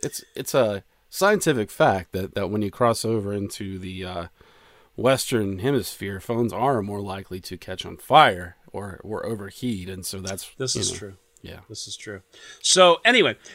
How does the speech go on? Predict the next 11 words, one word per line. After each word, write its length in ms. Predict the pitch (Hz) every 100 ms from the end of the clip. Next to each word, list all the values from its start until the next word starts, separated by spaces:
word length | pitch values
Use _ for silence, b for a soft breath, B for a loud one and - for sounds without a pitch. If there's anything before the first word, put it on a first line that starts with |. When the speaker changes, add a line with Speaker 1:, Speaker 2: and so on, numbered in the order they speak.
| B
Speaker 2:
so 340 | - 202 190 170 _ _ 175
because 640 | 139 202 - - 202 240 233
of 220 | 311 220
that, 400 | 135 110 101 143
because 480 | 139 135 165 170 170
of 240 | 147 147
OnePlus's 640 | 135 143 143 143 139 139 127
promises 600 | - 131 139 139 135 120
of 180 | 117 -
fast 480 | _ 127 143 -
charging, 580 | - 139 139 131 104 95